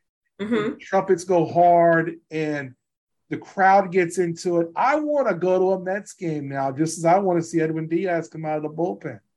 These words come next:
Speaker 2: I, this is incredible.
Speaker 1: Yeah, it, uh, I hadn't seen it.
Speaker 2: Yeah.
Speaker 1: I, I recall seeing it in the timeline,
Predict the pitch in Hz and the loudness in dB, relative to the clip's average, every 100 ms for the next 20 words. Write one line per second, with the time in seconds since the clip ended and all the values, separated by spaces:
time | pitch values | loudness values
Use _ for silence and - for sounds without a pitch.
0 | _ _ _ _ _ _ - 202 226 214 | _ _ _ _ _ _ 0 2 4 2
1 | 185 170 202 233 - 165 165 160 180 214 | 0 2 2 2 2 -4 -4 -4 0 0
2 | 214 160 _ _ _ _ _ _ _ _ | -2 -10 _ _ _ _ _ _ _ _
3 | _ 196 233 339 220 170 - 196 202 196 | _ 4 6 6 6 4 4 2 2 0
4 | - 208 196 180 170 160 - - _ - | 2 4 4 4 2 0 -4 -12 _ -2
5 | 247 240 254 247 - 185 175 247 - - | -2 0 -2 -2 -2 -2 -4 -6 -8 -14
6 | _ - 151 135 123 185 180 151 - 143 | _ -8 -6 -4 -4 0 2 0 -2 -2
7 | 185 175 170 165 - 185 185 202 220 226 | 2 2 0 -4 -6 -10 -4 -2 0 0
8 | - 226 214 202 185 - 185 208 220 226 | 0 0 0 -2 -6 -8 -6 -6 -6 -4
9 | 190 175 160 156 156 190 | -4 -4 -4 -4 -6 -8